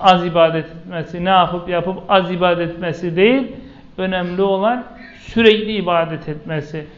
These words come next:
Eğer çok ibadeti yapıp sürekli yapıyorsa ne âlâ, azsa da sürekli, çoksa da sürekli olması. İşte bir Peygamberimizin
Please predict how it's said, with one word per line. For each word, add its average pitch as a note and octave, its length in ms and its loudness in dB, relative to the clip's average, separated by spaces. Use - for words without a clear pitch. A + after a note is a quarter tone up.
Eğer F#3+ 400 2
çok F#3+ 560 2
ibadeti F3 560 0
yapıp E3+ 360 -2
sürekli F#3+ 480 -2
yapıyorsa G#3 560 -2
ne F#3+ 180 -2
âlâ, D3+ 440 -2
azsa F#3+ 500 0
da A3+ 180 2
sürekli, F#3 720 -4
çoksa F#3+ 420 -4
da A3+ 120 0
sürekli F3+ 440 -2
olması. D#3+ 480 -4
İşte A3+ 520 -2
bir A3+ 200 -4
Peygamberimizin F#3+ 1120 0